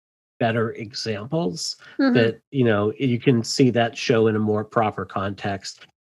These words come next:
Speaker 1: That said, I would probably say, like, um, Tara is one of my favorite characters. I found
Speaker 2: Mm-hmm.
Speaker 1: her, like, growth throughout the show fantastic. And also, like,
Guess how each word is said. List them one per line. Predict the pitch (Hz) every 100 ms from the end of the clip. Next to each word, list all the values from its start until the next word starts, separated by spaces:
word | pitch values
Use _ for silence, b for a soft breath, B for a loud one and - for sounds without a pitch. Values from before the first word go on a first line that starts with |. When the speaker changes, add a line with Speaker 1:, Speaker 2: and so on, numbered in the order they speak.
| -
Speaker 1:
That | 180 165
said, | - - 131 151
I | 143 123
would | 123
probably | - 120 123 131 139
say, | 123 - 117 117
like, | 110 107 101 - -
um, | 120 107 104 101 95 - - -
Tara | 107 107 139 147 - _ _ _ -
is | 143 139
one | 139
of | 139
my | 135
favorite | 139 139 131 127 -
characters. | 127 127 131 135 131
I | 117
found | 110 - 117 120
Speaker 2:
Mm-hmm. | -
Speaker 1:
her, | 120 113
like, | 110 110
growth | - 110 113 113 - -
throughout | 117 110 -
the | 107
show | - 113 107 107 101 _ b _ _ -
fantastic. | 127 113 127 110 113 - 131
And | 135
also, | 117 123 127 151 127
like, | 113 110